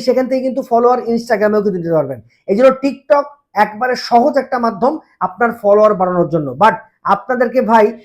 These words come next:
TikTok-এ যে ভিডিওগুলো দিবেন, ভিডিওগুলো কিন্তু খুব রিলেভেবল হবে এবং আপনার ভিডিওগুলো কিন্তু খুব কার্যকরী হতে হবে ভাই। কোয়ালিটি কনটেন্ট যদি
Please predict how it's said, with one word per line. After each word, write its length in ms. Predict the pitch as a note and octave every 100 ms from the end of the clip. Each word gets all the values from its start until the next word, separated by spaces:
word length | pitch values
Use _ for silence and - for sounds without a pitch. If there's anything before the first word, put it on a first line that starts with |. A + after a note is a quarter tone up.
| _ _ _ -
TikTok-এ 460 | A#3+ A#3+ C4+ C4 C4
যে 100 | A#3+
ভিডিওগুলো 320 | G3+ A#3 A#3+ A#3
দিবেন, 260 | A#3+ B3+ A3
ভিডিওগুলো 520 | G3+ G3 A3+ A#3 A#3+
কিন্তু 420 | A#3 A#3+ A#3 C4 C4+
খুব 160 | B3+ C4+ A3 _ C#3
রিলেভেবল 420 | G3+ A#3 B3 C4
হবে 200 | A#3 A#3+ C#4+ - _ _
এবং 180 | G3 A3 A#3+ -
আপনার 400 | F#3 G3+ - B3 G#3
ভিডিওগুলো 420 | G3 A#3 A#3 A#3
কিন্তু 180 | A3+ A#3
খুব 140 | B3+
কার্যকরী 580 | - G#3 F#3 A3 G#3 G3+
হতে 200 | G3 F#3+
হবে 140 | D#3 D3
ভাই। 120 | C#3+ -
কোয়ালিটি 400 | G#3 A3 A#3 A#3+
কনটেন্ট 400 | A3+ A3+ A#3 B3
যদি 100 | A#3+